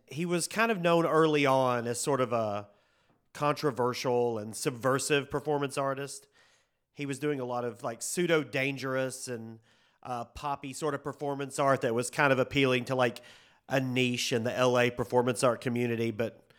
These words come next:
across the U S as well. And he sort of morphed in his later years into sort of a more of a populist sculptor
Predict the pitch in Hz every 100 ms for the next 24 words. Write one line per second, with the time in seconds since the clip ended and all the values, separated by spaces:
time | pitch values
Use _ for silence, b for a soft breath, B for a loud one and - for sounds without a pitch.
0 | _ _ _ - - 110 147 123 - 113
1 | 113 110 110 110 110 113 110 107 - _
2 | b b b b b b 135 143 139 190
3 | 208 196 123 127 135 151 131 - - -
4 | 139 135 117 127 151 175 131 110 107 104
5 | 104 104 - b b b b b b -
6 | 131 131 - 170 139 131 139 139 117 -
7 | - 139 139 156 139 131 - - 139 135
8 | 131 139 135 151